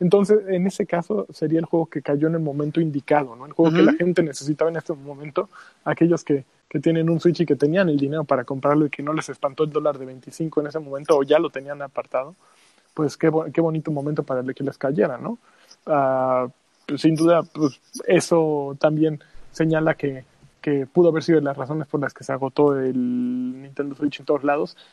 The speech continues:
Speaker 1: aunque la verdadera razón por la que se agotó, agotó el Nintendo Switch en todos lados, que fue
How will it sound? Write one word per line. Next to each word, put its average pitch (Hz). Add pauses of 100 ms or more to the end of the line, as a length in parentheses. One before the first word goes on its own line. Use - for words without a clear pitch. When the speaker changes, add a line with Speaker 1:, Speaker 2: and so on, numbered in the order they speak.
Speaker 1:
aunque 202
la 143
verdadera 143
razón 147
por 143
la 139
que -
se 143
agotó, 135 (240)
agotó 143
el 151
Nintendo 147
Switch 147
en 143 (100)
todos 139
lados, 151
que -
fue 196